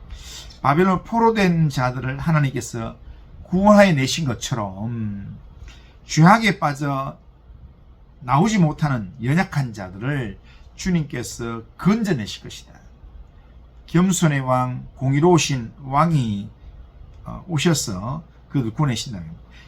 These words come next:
이미 죄의 습관이 몸에 박혀, 깊이 박혀서 도저히 빠져나오지 못하는 죄인일지라도 주님을 찾고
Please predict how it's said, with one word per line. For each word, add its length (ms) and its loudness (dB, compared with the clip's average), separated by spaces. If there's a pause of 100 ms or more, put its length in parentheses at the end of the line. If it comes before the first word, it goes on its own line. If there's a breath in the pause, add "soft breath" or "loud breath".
이미 220 4
죄의 260 6
습관이 560 2
몸에 340 0
박혀, 640 -6 (280 soft breath)
깊이 240 2
박혀서 320 -8
도저히 460 2
빠져나오지 460 2
못하는 440 -2
죄인일지라도 960 -4 (380 soft breath)
주님을 560 2
찾고 800 -4